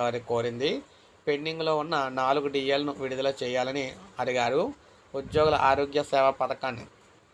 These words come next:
ఏహెచ్ఎస్ పథకాన్ని మెరుగుపరచాలని చెప్పేసి కోరడం జరిగింది. సంఘం అధ్యక్ష ప్రధాన కార్యదర్శులు మోహన్ రావు,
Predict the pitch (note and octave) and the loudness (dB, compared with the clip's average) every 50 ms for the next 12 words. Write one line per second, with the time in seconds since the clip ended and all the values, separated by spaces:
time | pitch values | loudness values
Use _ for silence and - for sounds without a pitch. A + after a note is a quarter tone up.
0 | _ _ - C3 C3+ C#3+ C#3+ C#3 - D3+ C#3 C3+ - C3+ B2+ C3 - C#3 C#3+ C#3+ | _ _ -8 -2 0 0 0 0 0 0 0 2 2 2 2 2 2 0 0 0
1 | C3 B2+ B2+ C3 C3 C3 - C3+ B2 A#2 C#3 C3+ C3+ C3 C3 B2+ - - C#3+ C#3 | 0 0 0 0 -2 0 0 0 0 2 0 0 0 0 -2 -4 -4 -4 -4 -4
2 | C#3 - B2 A#2+ A#2+ B2 B2 B2 B2 A#2 A#2 A#2 A#2 A#2+ C#3 F3 A#3 A#3+ - - | 0 2 2 2 2 2 0 -2 -2 -2 -2 -4 -2 0 0 0 0 -2 -8 -14
3 | - - - - _ - - - C#3 C#3 C#3 D3 D3+ - A2 C3 A#2+ C3+ C#3 C3+ | -20 -20 -20 -20 _ -6 0 2 2 2 2 0 -2 -2 -4 -2 0 0 0 0
4 | - - C#3 C3+ B2+ - - C3 B2+ C3 C3+ C3+ C#3 C3 - C3 B2+ C3 C3+ C3+ | 2 4 4 4 4 2 0 -2 0 0 0 -2 -2 0 0 0 2 2 -2 -2
5 | - C#3+ C3 B2 A#2+ A#2+ - - - - - - - - - - - B2 B2 B2 | -2 -2 -2 -2 -2 -4 -8 -12 -20 -20 -20 -20 -20 -20 -16 -8 -4 -4 -4 -2
6 | B2+ C3 C3 B2+ C3+ B2+ B2+ B2+ B2 A#2+ | -2 -4 0 4 4 4 6 4 2 -2